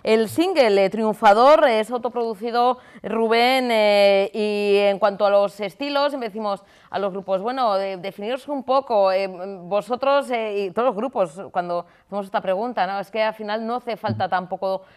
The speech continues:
definirse, ¿no? Porque me imagino que cada tema, cada momento, cada situación, cada componente que igual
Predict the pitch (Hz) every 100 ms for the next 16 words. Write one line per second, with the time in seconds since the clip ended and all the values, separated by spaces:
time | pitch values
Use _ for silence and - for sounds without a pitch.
0 | _ 196 190 196 240 285 247 180 208 277
1 | 226 208 190 185 185 185 180 - 220 226
2 | 262 214 180 208 185 175 180 180 180 202
3 | 214 202 180 156 - _ _ 208 202 185
4 | 202 190 220 220 196 180 185 185 185 185
5 | 196 190 202 208 220 262 220 214